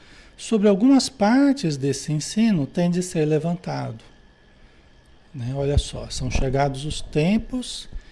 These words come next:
em que os ensinamentos do Cristo, do Cristo têm que ser completados. Por que, na visão do Kardec, esses ensinamentos do Cristo precisam ser completados? Por quê?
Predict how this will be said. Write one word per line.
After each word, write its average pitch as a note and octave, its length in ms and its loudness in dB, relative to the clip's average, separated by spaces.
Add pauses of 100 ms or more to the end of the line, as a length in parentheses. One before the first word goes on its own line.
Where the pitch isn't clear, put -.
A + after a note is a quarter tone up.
(320)
em D#3 160 -2
que F3 120 -4
os D3+ 120 -2
ensinamentos D#3 1000 0
do F#3 160 -2
Cristo, E3+ 480 -2 (380)
do C#3+ 180 -6
Cristo D#3+ 420 -2
têm D#3 220 -4
que - 80 -8
ser C#3 180 -4
completados. D3+ 880 -10 (880)
Por D#4 180 0
que, G#3+ 320 2 (600)
na F3 280 0
visão D#3 340 2
do D3 60 -2
Kardec, D#3 720 0
esses F#3 400 0
ensinamentos D#3 640 0
do C#3 140 -6
Cristo E3+ 400 -4
precisam E3+ 540 -4
ser D3+ 240 -4
completados? C3+ 1000 -6
Por D#3+ 160 -2
quê? B2 300 -12